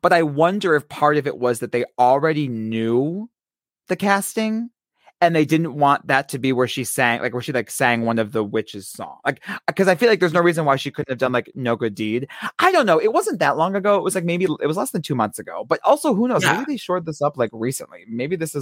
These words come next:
Speaker 2: But they
Speaker 1: like
Speaker 2: both, like, in those, like, pictures they posted, they both looked like they had no clue.
Speaker 1: Yeah, so
Speaker 2: Like,
Speaker 1: that's why
Speaker 2: I,
Speaker 1: I'm thinking
Speaker 2: I think it was all very, like, like, the
Speaker 1: Yeah,
Speaker 2: day before,
Speaker 1: and
Speaker 2: they're like, "Ah." <laughs>
Speaker 1: and some of it makes,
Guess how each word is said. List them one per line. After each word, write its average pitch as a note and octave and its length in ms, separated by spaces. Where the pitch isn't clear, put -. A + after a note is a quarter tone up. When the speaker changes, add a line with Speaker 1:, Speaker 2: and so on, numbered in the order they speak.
Speaker 2:
But A2+ 80
they C3 80
Speaker 1:
like B2 100
Speaker 2:
both, E3+ 360
like, C#3+ 240
in C3 200
those, G3 280
like, C#3 180
pictures A#2+ 440
they G#2 100
posted, C3 720
they B2+ 140
both G#2+ 360
looked D3+ 200
like B2 180
they G#2+ 120
had F#2 300
no F2+ 600
clue. D2 560
Speaker 1:
Yeah, B2 220
so - 100
Speaker 2:
Like, D#3 120
Speaker 1:
that's - 100
why A3 120
Speaker 2:
I, D3+ 40
Speaker 1:
I'm D3 80
thinking C#3 280
Speaker 2:
I A2+ 40
think D3+ 100
it G#3+ 100
was E3 180
all G#2+ 400
very, G2+ 400
like, E2 440
like, C3 180
the C3 80
Speaker 1:
Yeah, B2 40
Speaker 2:
day B2 160
before, A2+ 300
Speaker 1:
and B2 80
Speaker 2:
they're F#2+ 80
like, G#2 200
"Ah." A3+ 160
<laughs> - 520
Speaker 1:
and F3 120
some G#3+ 140
of B3+ 100
it D4+ 100
makes, C#4 240